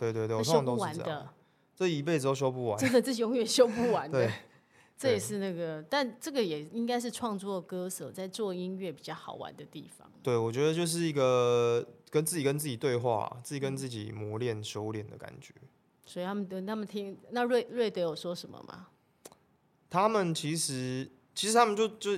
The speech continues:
Speaker 1: 也是讲说，哎，好听，他们觉得好听就好。
Speaker 2: 嗯。
Speaker 1: 他，其实我觉得他们也算是，我会希望他们用客观角度，因为他们毕竟对于音乐的标准也是偏高嘛。
Speaker 2: 嗯。
Speaker 1: 那他们给我的好的评价，我当然会觉得，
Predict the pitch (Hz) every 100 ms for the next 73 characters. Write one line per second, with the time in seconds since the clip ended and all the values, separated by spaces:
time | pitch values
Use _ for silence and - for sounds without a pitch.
0 | - 123 123 160 135 107 120 143 156 117
1 | 113 131 143 120 107 101 104 107 107 107
2 | 185 180 180 160 160 185 147 143 151 120
3 | 135 135 135 - _ _ _ _ _ 131
4 | 180 190 185 175 170 170 143 139 127 107
5 | 135 190 170 - _ _ - 165 143 123
6 | 117 - _ _ _ _ - 143 147 139
7 | 143 123 123 127 120 107 113 110 104 104
8 | 107 110 - 151 _ - 107 104 98 98
9 | 107 190 185 175 165 180 _ _ _ 139
10 | 135 - - _ - 143 147 123 120 123
11 | 123 110 101 104 101 104 110 117 101 113
12 | 110 104 - - -